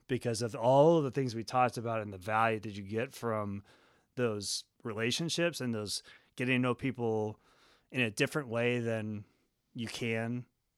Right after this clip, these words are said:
on a, on a video conference. Um, but I, I kinda,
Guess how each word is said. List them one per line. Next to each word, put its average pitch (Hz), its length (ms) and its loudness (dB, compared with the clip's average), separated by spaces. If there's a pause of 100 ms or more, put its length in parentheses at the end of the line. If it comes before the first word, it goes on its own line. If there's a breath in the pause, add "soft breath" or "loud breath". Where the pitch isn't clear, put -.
(140)
on 117 160 -4
a, 98 400 -8
on 101 160 -10
a 92 40 -10
video 110 280 -4
conference. 170 640 -4 (580)
Um, 107 540 -2 (1600)
but 127 100 0
I, 123 200 4
I 113 140 -2
kinda, 127 320 0